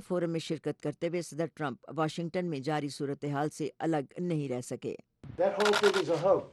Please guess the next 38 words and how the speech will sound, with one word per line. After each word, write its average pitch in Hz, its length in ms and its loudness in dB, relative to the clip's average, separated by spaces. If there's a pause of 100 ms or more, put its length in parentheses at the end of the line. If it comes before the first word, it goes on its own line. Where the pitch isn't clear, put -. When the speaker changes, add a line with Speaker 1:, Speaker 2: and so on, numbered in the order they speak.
(1160)
Speaker 2:
It - 380 0
goes 185 320 8
nowhere 196 300 8
because 165 500 0
nothing 165 320 0
happened۔ 143 360 -4 (200)
Speaker 1:
صدر 208 280 2
ٹرمپ 294 280 0
نے 247 100 0
کہا 190 260 0
کہ 262 60 -8
یہ 277 100 -4
سارا 220 380 0
معاملہ 170 300 2
ہی 151 140 0
جعلی 135 380 -2
ہے، 127 100 -6 (340)
اس 208 120 -2
سے 269 120 2
کوئی 247 180 4
نتیجہ 202 360 2
نکلے 196 420 4
گا 226 60 4
ہی 170 120 4
نہیں 147 240 -2
کیونکہ 202 240 -2
ایسا 190 300 0
کچھ 196 200 -4
ہوا 220 140 4
ہی 214 80 2
نہیں۔ 185 360 -6 (520)
امریکہ 208 400 4
کی 240 120 -2
سینٹ 185 400 0
میں 151 120 0
صدر 180 300 0
کے 175 140 -2
خلاف 151 320 -2